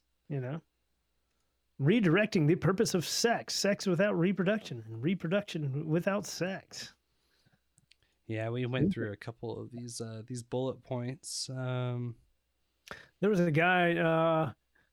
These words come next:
Speaker 1: talking about the vaccine that, and it maybe, maybe inadvertently said that it was, uh, it will sterilize, you know,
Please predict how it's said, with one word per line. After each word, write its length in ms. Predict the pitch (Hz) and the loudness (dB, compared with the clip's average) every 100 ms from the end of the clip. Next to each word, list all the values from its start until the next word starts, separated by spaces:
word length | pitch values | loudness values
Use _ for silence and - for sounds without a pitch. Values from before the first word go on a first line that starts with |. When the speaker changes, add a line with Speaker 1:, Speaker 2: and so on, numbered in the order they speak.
| _ _ _ _ - | _ _ _ _ -4
Speaker 1:
talking 200 | 170 165 | 0 2
about 220 | 156 156 | 2 0
the 60 | 139 | 2
vaccine 720 | 165 170 - 190 190 151 139 | 2 0 0 0 2 2 -2
that, 120 | - - _ - - _ _ _ _ _ _ _ _ _ _ _ _ _ _ _ _ _ _ _ _ - | -6 -18 _ -20 -20 _ _ _ _ _ _ _ _ _ _ _ _ _ _ _ _ _ _ _ _ -10
and 100 | 175 | -6
it 100 | 147 | -4
maybe, 480 | 151 165 165 147 151 | -2 -2 0 0 0
maybe 340 | 165 165 160 165 | 2 2 2 2
inadvertently 640 | 165 147 160 196 156 131 | 2 4 2 2 0 -2
said 320 | - 151 135 | -2 -2 0
that 100 | 131 | -4
it 80 | 131 | -4
was, 220 | 127 120 | -6 -6
uh, 160 | 127 120 - | -6 -6 -6
it 100 | 156 | -6
will 180 | 127 113 _ _ _ _ - | -6 -8 _ _ _ _ -8
sterilize, 960 | - - 185 202 170 147 139 143 143 143 _ - 143 _ | -4 4 6 6 6 6 6 4 0 -10 _ -16 -16 _
you 80 | 151 | -6
know, 200 | 135 135 | -4 -6